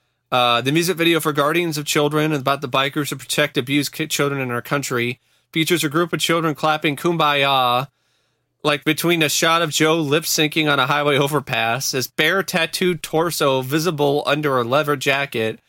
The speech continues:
and Joe in a priest uniform, handlebar mustache, and baseball hat serenading a newborn at night. Sounds like a fucking train wreck.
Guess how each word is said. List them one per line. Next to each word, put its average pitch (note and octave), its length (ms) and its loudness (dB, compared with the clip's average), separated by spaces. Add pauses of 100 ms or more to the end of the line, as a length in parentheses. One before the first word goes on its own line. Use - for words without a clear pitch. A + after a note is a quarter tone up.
(280)
and C#3+ 120 0
Joe F3+ 300 2
in F#3+ 60 2
a F3 60 0
priest F3+ 380 0
uniform, D3 480 0
handlebar D#3+ 520 0
mustache, C#3+ 520 0
and A#2 100 -8
baseball C3+ 460 0
hat A#2+ 320 0
serenading D3 640 0
a A#2+ 60 -2
newborn B2 560 0
at A2 120 -4
night. A#2+ 440 -2 (1900)
Sounds D#3 200 -2
like D#3+ 100 2
a C#3 80 0
fucking D#3 360 -2
train C#3+ 340 0
wreck. A2 500 -8